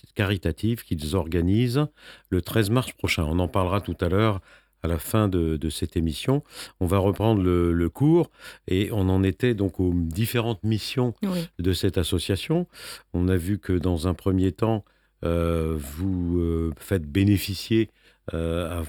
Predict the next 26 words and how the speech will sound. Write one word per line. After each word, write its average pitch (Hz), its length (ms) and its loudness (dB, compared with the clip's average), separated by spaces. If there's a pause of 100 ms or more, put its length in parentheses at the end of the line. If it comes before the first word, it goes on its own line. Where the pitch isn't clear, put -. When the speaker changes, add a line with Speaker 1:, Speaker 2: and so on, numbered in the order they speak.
(100)
Speaker 1:
vos, 90 260 0
euh, 73 600 -4
malades, 85 600 -2
euh, 78 260 -4 (840)
que 95 80 -4
de 73 540 -6
la 82 100 -4
maladie 85 340 -2
de - 60 -12
Parkinson, 127 800 0 (420)
euh, 80 240 -2
d'ergothérapeutie. 90 1080 -2 (580)
Alors, 80 380 -4 (340)
hein, 98 80 -6
c'est - 140 -12
ça, - 140 -8
par 82 200 -6
des 76 360 -6
arco-, 82 500 -6
des 78 120 -8
Speaker 2:
Des 180 160 2
Speaker 1:
ergo-, 170 120 2
Speaker 2:
ergothérapeutes, 180 600 0
Speaker 1:
des - 60 -4
Speaker 2:
oui. - 60 -6
Speaker 1:
ergothérapeutes. 95 600 -2